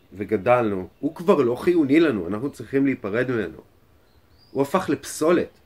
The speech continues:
הוא מרעיל אותנו. יש פה הרבה תהליכים של הוצאה של פסולת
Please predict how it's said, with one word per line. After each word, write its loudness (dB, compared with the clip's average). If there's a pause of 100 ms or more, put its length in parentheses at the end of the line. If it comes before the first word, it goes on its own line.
(320)
הוא -4
מרעיל 2
אותנו. 0 (800)
יש -12
פה -6
הרבה -6
תהליכים -2 (640)
של -2 (160)
הוצאה -10
של -10
פסולת -8